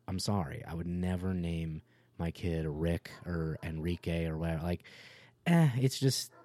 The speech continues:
it's just not for me. That's all. Again, no disrespect. It's, it's just,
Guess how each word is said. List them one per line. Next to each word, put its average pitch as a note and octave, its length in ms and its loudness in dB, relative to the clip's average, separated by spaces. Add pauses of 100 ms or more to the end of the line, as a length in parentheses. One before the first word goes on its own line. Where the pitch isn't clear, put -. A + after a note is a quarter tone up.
(100)
it's A#2 140 0
just D#3 140 6
not E3+ 180 12
for E3+ 100 6
me. B2+ 360 8
That's C3+ 180 4
all. B2 240 2
Again, G#2 300 4
no C#3 120 8
disrespect. - 760 2
It's, - 240 -4
it's - 200 -6
just, - 260 0